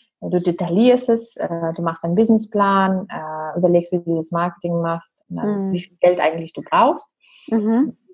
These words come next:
Speaker 1: Markt aus, ob es überhaupt
Speaker 2: Mhm.
Speaker 1: machbar ist. Und ja, und dann gibt es meistens so Pitch-Events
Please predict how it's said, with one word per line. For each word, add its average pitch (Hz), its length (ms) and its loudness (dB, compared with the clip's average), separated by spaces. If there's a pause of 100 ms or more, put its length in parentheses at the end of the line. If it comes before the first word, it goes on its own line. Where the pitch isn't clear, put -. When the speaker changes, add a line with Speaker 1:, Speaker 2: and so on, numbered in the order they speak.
(220)
Speaker 1:
Markt 214 320 2
aus, 196 320 6
ob 180 120 -4
es 170 100 -14
überhaupt 175 560 2
Speaker 2:
Mhm. 226 240 -2
Speaker 1:
machbar 226 560 -4
ist. - 300 -8
Und 170 640 -4 (140)
ja, 185 500 0
und 170 120 -4
dann 170 280 0
gibt 220 240 0
es 208 260 -2
meistens 214 500 2
so 190 80 2
Pitch-Events 262 1160 -2